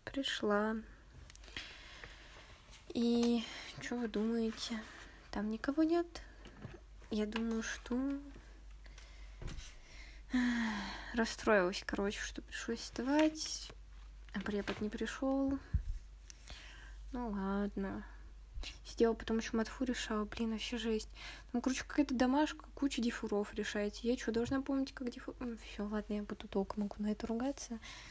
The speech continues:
<sighs> Я могу простые дифуры решать. И зачем мне заколуп на эти дифуры давать? Вот,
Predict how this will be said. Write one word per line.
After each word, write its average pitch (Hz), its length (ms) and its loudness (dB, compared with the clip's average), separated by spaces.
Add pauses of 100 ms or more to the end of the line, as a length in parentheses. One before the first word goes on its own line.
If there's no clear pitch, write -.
(1600)
<sighs> - 1160 0
Я 262 120 10
могу 294 240 10
простые 302 360 10
дифуры 233 380 2
решать. 226 400 2
И - 20 0
зачем 226 240 2
мне 254 120 8
заколуп 233 480 2
на 233 60 4
эти 220 200 0
дифуры 226 400 0
давать? 196 420 0
Вот, 202 120 -2